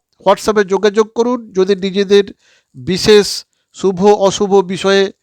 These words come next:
জানতে চান, ফলাফল বিষয়ে, রাশিফলের বিষয়ে, আজই যোগাযোগ করুন বা জন্মকুণ্ডলী তৈরি করার জন্য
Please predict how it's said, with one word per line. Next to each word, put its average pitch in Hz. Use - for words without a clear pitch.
জানতে 180
চান, 240
ফলাফল 190
বিষয়ে, 202
রাশিফলের 202
বিষয়ে, 226
আজই 190
যোগাযোগ 165
করুন 113
বা 185
জন্মকুণ্ডলী 196
তৈরি 185
করার 196
জন্য 214